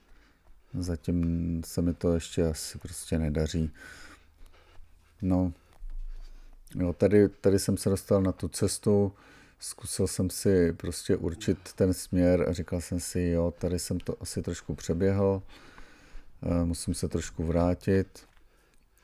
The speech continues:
Tady to vypadá, že jdu po nějakém průseku, i když teda já jsem ho vůbec neidentifikoval.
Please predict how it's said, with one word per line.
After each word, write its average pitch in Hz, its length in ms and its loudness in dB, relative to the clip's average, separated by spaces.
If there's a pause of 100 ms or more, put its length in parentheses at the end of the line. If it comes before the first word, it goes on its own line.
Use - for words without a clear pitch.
(2500)
Tady 95 220 8
to 98 140 6
vypadá, 92 420 6
že 90 120 0
jdu 90 120 2
po 98 160 2
nějakém 92 380 4
průseku, 90 760 2
i 85 80 2
když 82 320 0
teda 87 220 2
já 82 200 4
jsem 87 220 -2
ho 87 140 0
vůbec 82 680 -2
neidentifikoval. 78 1300 0